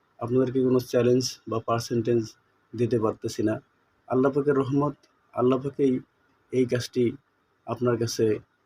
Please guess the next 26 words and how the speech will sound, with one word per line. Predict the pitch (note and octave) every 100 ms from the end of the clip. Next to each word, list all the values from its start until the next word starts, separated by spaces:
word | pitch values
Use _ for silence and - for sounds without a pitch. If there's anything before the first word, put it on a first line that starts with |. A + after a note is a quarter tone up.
| _ -
করিয়ে | A#2+ B2
দেবেন | B2 B2+ C3+ C#3 _ _ _ _ -
এবং | A2 A#2 A#2 A#2
আপনার | A2+ A#2+ A#2+ A2+ - _ -
মনের | A2 A#2 A#2+ A#2
মানুষকে | A#2 A2+ - A2 G#2+ - _ _ _
ফিরে | - A#2 G#2+
পাবেন, | G#2+ G#2 G#2+ - _ -
আপনার | - A#2+ A#2
ভালোবাসাকে | G2+ A2 A2+ A2+ - G#2+ G#2+
ফিরে | - A2
পাবেন। | G#2+ G#2 G#2+ A#2+ - _ _ _ -
আপনার | A2+ B2+ C3 A#2+
ভালোবাসা | A#2 C3 C#3 C#3 D3+ D3 D3 _ _ _ _
যত | A#2 C#3+ C#3+ D#3+ C#3+
দূরেই | C3 D3+ D3+
থাকুক | D3 C3+ C#3
না | C#3
কেন, | B2+ C3+ C#3+ D3 _ _ _ _ -
যতই | A2+ C3+ - D#3+ D3+
আপনার | B2 C3+
সঙ্গে | C3 - C3+ C3
অবহেলা | B2 B2+ C3 C3+
করুক | B2+ A#2+ B2+
না | B2+
কেন, | C3